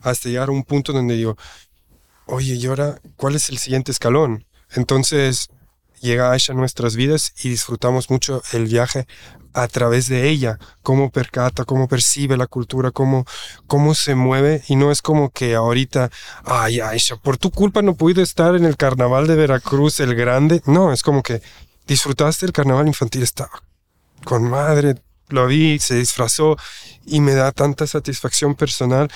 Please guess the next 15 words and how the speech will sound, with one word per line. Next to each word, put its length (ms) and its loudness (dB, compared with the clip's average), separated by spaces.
que 240 2
ella 200 2
ahorita 380 0
mismo 520 -2
lo 160 -2
disfrute 520 -4
y 60 -4
que 140 -8
vive 240 -2
ese 180 -4
desarrollo 720 -2
y 100 -6
que 120 -6
nosotros 580 -4
podemos 580 -4